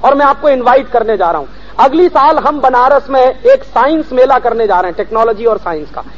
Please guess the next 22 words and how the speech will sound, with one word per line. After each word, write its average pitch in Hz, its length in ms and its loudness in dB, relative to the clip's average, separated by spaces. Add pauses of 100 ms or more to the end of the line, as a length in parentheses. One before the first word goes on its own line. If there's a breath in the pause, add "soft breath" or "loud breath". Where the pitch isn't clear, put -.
(240 loud breath)
इंडिजिनस 339 480 4
टेक्नोलॉजी 277 600 2
और 302 140 2
इंडिजिनस 285 380 0
साइंस 254 400 -2
का 277 160 4
एग्जीबिशन 247 640 -2
हम 247 120 -2
करने 214 280 -2
जा 175 140 2
रहे 165 120 -2
हैं। - 220 -16
उसमें 294 380 0
उन 320 160 2
चालीस 294 440 0
लोगों 277 300 4
को 285 100 0
हम 262 180 2
लगाएंगे, 226 420 0
उनका 269 360 0
स्टॉल 254 400 2
बनाएंगे, 190 460 -4